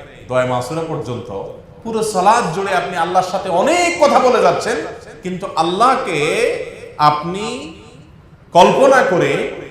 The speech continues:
আল্লাহর সামনে নিবেদন করে, আল্লাহর কথা স্মরণ করে একটা কথাও বলছেন না, অন্য মনোযোগ নিয়ে আছেন। তাহলে সেক্ষেত্রে আপনার এই সালাতে আল্লাহ তাআলা কি পরিমাণ অসন্তুষ্ট হবেন চিন্তা করেন। আল্লাহ তাআলা আমাদেরকে সালাতে মনোযোগ সৃষ্টি করার তৌফিক দান করুন।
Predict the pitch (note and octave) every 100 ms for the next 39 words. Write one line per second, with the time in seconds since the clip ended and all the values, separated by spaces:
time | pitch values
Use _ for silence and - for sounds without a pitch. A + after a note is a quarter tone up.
0 | - D#3 F#3 A#3 A3 G3 F#3+ A#3 A#3+ G#3
1 | F#3+ F3+ E3+ E3 C#3+ E3+ - - - -
2 | D3+ F3 F3+ F#3 F3 A3+ - G3 F#3 -
3 | D#3+ - D#3 C#3 C3 A#2+ A2 - F#2 E2+
4 | D#2+ - - A3+ C#4 C#4 B3+ A3+ G3+ F#3+
5 | E3 D3 B2 G#2 G2+ F2+ - - - -
6 | C#3 C3 D3 D3+ D3+ C#3 - C3 B2+ -
7 | A#2 C3 - G#2+ G2 B2 A#2+ B2 A#2 -
8 | A3+ A#3+ A3 F#3 E3 E3+ D#3 - C3+ A2
9 | A2+ F#2 E2+ D#2+ D2+ - - _ - -
10 | - - - - - - - - - D3+
11 | D#3 D3 C#3 C3 B2 A#2+ A#2+ B2 A#2 A#2+
12 | C3+ C#3+ B2+ - A2+ G2+ - F#2+ F#2+ E2+
13 | E2 E2+ - -